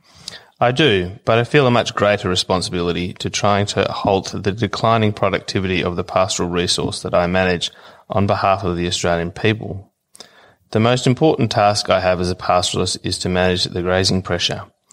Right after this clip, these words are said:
But for most of my life, that task has been, has seemed to be an impossible one. It's not that difficult to manage the grazing pressure exerted by sheep or cattle. We have much infrastructure and many procedures for that.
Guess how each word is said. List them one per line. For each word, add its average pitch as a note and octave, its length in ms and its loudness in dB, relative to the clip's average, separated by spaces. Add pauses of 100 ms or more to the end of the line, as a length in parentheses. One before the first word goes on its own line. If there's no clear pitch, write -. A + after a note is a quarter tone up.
(640)
But A2+ 160 0
for C#3+ 80 2
most D#3 240 4
of B2 80 2
my G#2+ 140 6
life, G#2 280 4
that G#2+ 220 2
task A2 340 0
has G2+ 160 0
been, G#2 340 2
has G#2 200 0
seemed B2 360 4
to F2+ 80 -4
be F#2+ 140 2
an F#2+ 80 2
impossible F#2 540 -4
one. E2+ 300 -4 (640)
It's - 200 -6
not E3 180 2
that - 200 2
difficult A2+ 400 0
to G2+ 60 0
manage G2 320 2
the F#2+ 80 -2
grazing F#2+ 340 2
pressure F2+ 300 -2
exerted F#2 480 -6
by F#2+ 160 0
sheep C#3+ 480 0
or F2 140 -8
cattle. C#3 500 0 (360)
We B2 120 4
have C3 100 4
much C#3+ 240 2
infrastructure G2+ 600 0
and F#2 120 -2
many F#2 200 0
procedures F2+ 600 -4
for - 120 -16
that. - 320 -8